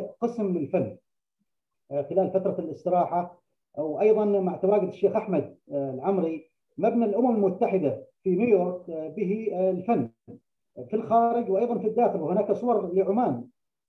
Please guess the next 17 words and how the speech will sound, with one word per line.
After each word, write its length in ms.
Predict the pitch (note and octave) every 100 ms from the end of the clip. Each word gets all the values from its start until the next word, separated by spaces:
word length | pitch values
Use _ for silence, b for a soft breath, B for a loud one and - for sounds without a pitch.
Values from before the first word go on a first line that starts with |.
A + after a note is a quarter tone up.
| -
آه، 460 | D3+ D#3 D3+ D3+ -
في 140 | F#3
مبنى 260 | F3+ A3 G3+
الأمم 200 | F#3+ G#3
المتحدة 480 | F#3+ F3+ F#3+ F#3 F3+
في 140 | G3
نيويورك. 340 | G#3 E3+ - - _ _ _ _ _ _ _ _ C#3+
آه، 140 | E3
في 180 | G3 G#3+
أحد 160 | A#3
المعارض 500 | A3 A3 G3+ A3+ G#3
في 160 | G3+ F#3+
فلوريدا، 440 | F#3 A#3+ G#3+ F3+
وأنا 140 | F3+ E3
كنت 160 | - F#3+
حاضر 240 | G3+ F#3+
حقيقة، 680 | D3+ F#3+ F#3 F#3 G3+ G3